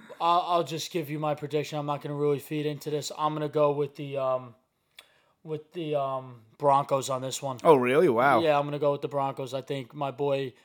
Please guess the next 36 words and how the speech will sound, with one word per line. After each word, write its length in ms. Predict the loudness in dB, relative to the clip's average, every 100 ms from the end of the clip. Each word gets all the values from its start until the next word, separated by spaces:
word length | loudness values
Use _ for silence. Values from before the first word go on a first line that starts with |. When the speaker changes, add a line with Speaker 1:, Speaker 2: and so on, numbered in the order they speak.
| _ -16
Speaker 1:
Emmanuel 480 | -8 -4 -4 -4 -6
Sanders 580 | -4 -4 -4 -6 -8 -8
in 160 | -8
maybe 360 | -6 -6 -6 -8
what 240 | -6 -8
could 140 | -8 -8
be 300 | -6 -6 -10 _ _
one 220 | -10 -8
of 80 | -8
his 160 | -10 -8
last 320 | -6 -6 -8
games 420 | -12 -10 -14 -18 _
with 220 | -18 -18
the 80 | -18
team. 460 | -12 -10 -10 -12 -18 -20
And, 200 | -18 -18 -16
and, 200 | -18 -18 _ _ _ _ _ _
uh, 400 | -6 -2 0 -2
Speaker 2:
Oh, 60 | -2 2 6 6 6
Speaker 1:
'cause 100 | 4
Speaker 2:
I 20 |
Speaker 1:
he's 100 | 4
Speaker 2:
see 60 | 4
what 60 |
Speaker 1:
on 80 | 2
Speaker 2:
you 80 | 2
Speaker 1:
the 120 | -2
Speaker 2:
did 160 | -4 0
there. 240 | 2 2
Speaker 1:
Yeah, 160 | 0 -4
I 60 | -6
know 160 | -6
what 120 | -6
I 140 | -8 -8
did. 280 | -8 -10 -8
I, 280 | -8 -8